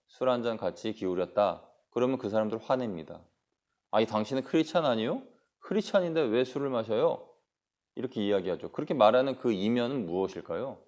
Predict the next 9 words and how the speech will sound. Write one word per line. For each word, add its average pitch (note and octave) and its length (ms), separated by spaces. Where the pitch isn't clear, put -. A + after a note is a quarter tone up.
우리는 G2 380
이렇게, A2+ 600
어, F2+ 260
어, F2+ 300
삶을 B2+ 300
살아도, G#2+ 640
이렇게 F#2 180
죄를 G#2+ 340
지으면서, G#2+ 800